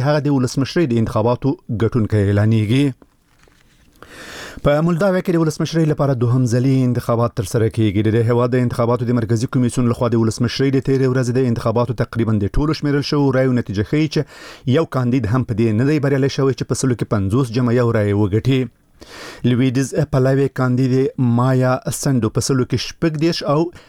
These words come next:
د هغې سیال روس پلوی ایګور دودان په سلو کې څه کم درې دېرش رایې ګټلې دي.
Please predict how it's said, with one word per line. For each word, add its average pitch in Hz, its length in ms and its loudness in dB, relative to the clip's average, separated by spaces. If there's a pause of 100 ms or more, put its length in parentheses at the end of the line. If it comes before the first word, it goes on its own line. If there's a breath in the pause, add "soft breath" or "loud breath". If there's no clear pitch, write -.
(100)
د 110 180 0
هغې 117 360 0
سیال 139 480 2
روس 131 180 -4
پلوی 147 400 0
ایګور 123 640 0
دودان 123 360 2
په - 160 -4
سلو 131 160 0
کې 139 180 -2
څه - 140 -6
کم 120 160 2
درې 156 380 -2
دېرش 127 180 0 (240)
رایې 107 240 2
ګټلې 110 440 0
دي. 135 100 4